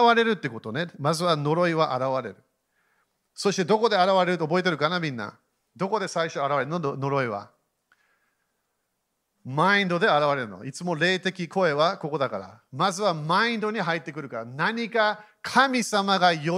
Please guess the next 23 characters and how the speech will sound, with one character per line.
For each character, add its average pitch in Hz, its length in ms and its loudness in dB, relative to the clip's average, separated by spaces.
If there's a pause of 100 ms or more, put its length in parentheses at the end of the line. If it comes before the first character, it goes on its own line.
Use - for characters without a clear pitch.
(320)
ば 196 160 2
な 196 360 2
い、 131 120 -6
何 190 380 -2
か 190 160 4
反 202 420 -2
抗 202 240 0
的 202 320 -6
な、 135 220 -4 (360)
神 226 340 2
様 214 340 0
に 190 120 -2
対 202 280 2
し - 80 -8
て、 151 100 -4
御 175 280 -2
言 202 120 -2
葉 202 140 2
に 190 160 -4
対 208 300 2
し - 100 -8
て 170 80 -2
の 175 240 2